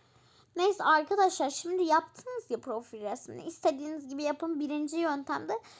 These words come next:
Sonra ekran kaydı alıyorsunuz bunu. Şuradan bütün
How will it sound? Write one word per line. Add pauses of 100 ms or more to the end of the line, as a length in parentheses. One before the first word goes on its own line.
(160)
Sonra (160)
ekran
kaydı
alıyorsunuz (140)
bunu. (320)
Şuradan
bütün